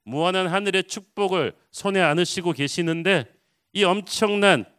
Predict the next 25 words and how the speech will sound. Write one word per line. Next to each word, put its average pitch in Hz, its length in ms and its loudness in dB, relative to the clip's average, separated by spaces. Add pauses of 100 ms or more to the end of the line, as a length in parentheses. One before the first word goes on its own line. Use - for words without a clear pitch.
(280)
생명수를 175 800 -4
기도하는 156 500 -4
자에게 131 480 -10 (140)
주십니다. - 480 -14 (800)
힘들다 156 460 -2
힘들다 160 480 -2
하면서 156 400 -2
자꾸 139 320 -6
남한테만 165 760 -2 (300)
기도 160 240 -4
부탁하지 151 600 -6
말고 135 580 -2 (180)
자기가 180 480 0 (260)
기도를 190 420 0
해야 202 260 4 (720)
남이 151 300 -2
나-, 147 200 0
여러분을 143 380 -4
해주-, 127 280 -8 (380)
위해서 139 360 -4
해주는 139 320 -2
기도도 151 520 -4
제곱이 147 460 -6
되는 107 240 -8
거지. - 280 -20